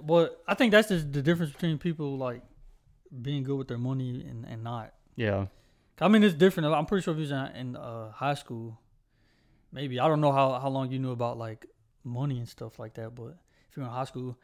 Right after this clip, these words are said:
Speaker 1: I know me personally, I, I blew, I overdrafted my very first check.
Speaker 2: <laughs> How
Speaker 1: Like,
Speaker 2: do you do
Speaker 1: five dollars.
Speaker 2: that?
Speaker 1: I went to the mall.
Speaker 2: Yeah.
Speaker 1: I bought some headphones and I think a pair of shoes and something, overdrafted, like, five dollars. Only got, like, a, it was only, like, a hundred and, like, seven dollars.
Speaker 2: Oh, wow.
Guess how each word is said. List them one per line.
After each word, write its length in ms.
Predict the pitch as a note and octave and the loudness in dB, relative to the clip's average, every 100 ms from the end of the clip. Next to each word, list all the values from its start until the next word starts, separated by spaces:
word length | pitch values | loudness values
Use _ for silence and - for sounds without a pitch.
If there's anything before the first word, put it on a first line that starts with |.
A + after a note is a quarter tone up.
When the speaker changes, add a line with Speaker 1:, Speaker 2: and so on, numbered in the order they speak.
| _ - | _ -2
Speaker 1:
I 80 | E3+ | 4
know 160 | F#3+ | 6
me 160 | D#3+ F3+ | 6 4
personally, 400 | - E3+ D3 C3 | 2 0 2 2
I, 140 | C#3 | 2
I 20 | D3+ | 0
blew, 320 | C#3+ C#3 C3+ - | -2 -6 -4 -2
I 180 | D#3 C#3+ | -2 -2
overdrafted 580 | C#3+ D3 B2+ C#3 D3 B2 | -4 -4 0 -2 -2 -4
my 140 | C#3 | -6
very 220 | B2 B2+ | -4 -6
first 260 | - A#2+ - | -8 -12 -10
check. 220 | D#3 - _ | -10 -10 _
Speaker 2:
<laughs> 100 | - | 10
How 440 | G#3+ A#3 A3+ D#3+ - | 12 12 10 8 10
Speaker 1:
Like, 320 | G#3 G#3 G#4 | 8 10 8
Speaker 2:
do 60 | G4 | 10
you 80 | |
do 120 | A3 A#3 | 10 10
Speaker 1:
five 120 | A3 | 12
dollars. 260 | G#3+ C#3+ | 12 10
Speaker 2:
that? 80 | - - - - - | 6 -8 -20 -18 -8
Speaker 1:
I 40 | |
went 120 | C#3+ | -4
to 80 | D3 | -2
the 80 | C3 | 0
mall. 340 | B2 C#3+ D3+ - - | 0 0 -2 -6 -8
Speaker 2:
Yeah. 300 | C3+ B2 A2 G#2 | 0 2 2 -2
Speaker 1:
I 60 | C3 | 0
bought 180 | D3 | 0
some 140 | C#3+ B2 | 0 -2
headphones 500 | C#3+ C#3+ D3+ D3+ C3+ | -2 -2 -4 -4 -4
and 100 | B2+ | -6
I 60 | |
think 240 | B2+ C#3 B2 | -6 -8 -10
a 60 | |
pair 240 | A2+ D3+ C#3 | -12 -10 -10
of 80 | - | -10
shoes 420 | D3+ D3 C3 B2 | -8 -6 -6 -8
and 100 | A#2+ | -10
something, 500 | - B2+ B2 A2+ A#2 | -8 -8 -8 -10 -10
overdrafted, 500 | - C3+ A#2+ A#2+ - | -10 -4 -2 -2 -6
like, 180 | A2+ - | -12 -14
five 260 | - B2 A#2+ | -8 -8 -8
dollars. 240 | A#2 A#2 | -10 -6
Only 180 | D3+ F3+ | -4 2
got, 220 | E3 E3+ | 4 4
like, 160 | C#3+ C3+ | 2 -2
a, 120 | B2+ | -6
it 100 | - | -2
was 100 | E3+ | 0
only, 180 | F#3 E3 | 2 2
like, 140 | C#3 | 0
a 60 | A#2 | -2
hundred 240 | C#3 C3 | -4 -2
and, 200 | B2 A#2+ | -4 -6
like, 160 | A2+ A2 - _ | -6 -10 -16 _
seven 400 | - C#3+ C3 B2+ | -8 -4 -2 0
dollars. 460 | C3+ C3 C3 C3+ - - | -2 -2 -10 -14 -20 -4
Speaker 2:
Oh, 140 | C3+ G#2 | 0 2
wow. 340 | G2 G2+ G2+ | 0 -2 -6